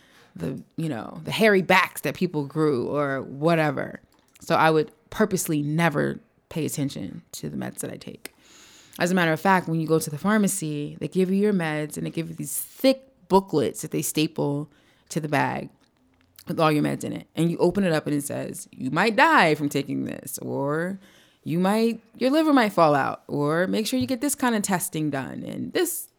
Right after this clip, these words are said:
thing, and "Your kidneys are failing." So I purposely always rip those up and throw 'em away because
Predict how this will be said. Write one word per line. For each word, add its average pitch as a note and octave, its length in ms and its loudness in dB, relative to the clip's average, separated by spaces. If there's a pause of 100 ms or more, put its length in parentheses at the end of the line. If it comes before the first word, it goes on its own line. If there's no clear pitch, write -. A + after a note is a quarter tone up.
thing, D#3 400 2
and C#3+ 340 -4 (140)
"Your A3+ 100 -4
kidneys D4+ 400 4
are A#3 100 4
failing." C3+ 580 0 (640)
So - 180 0
I F3 100 4
purposely F#3+ 460 0
always D3 320 0
rip C#3 200 -6
those C#3+ 220 -2
up C#3 160 -4
and C3 100 -4
throw C#3 120 -2
'em C#3 80 -2
away C#3+ 400 0
because D3 880 -12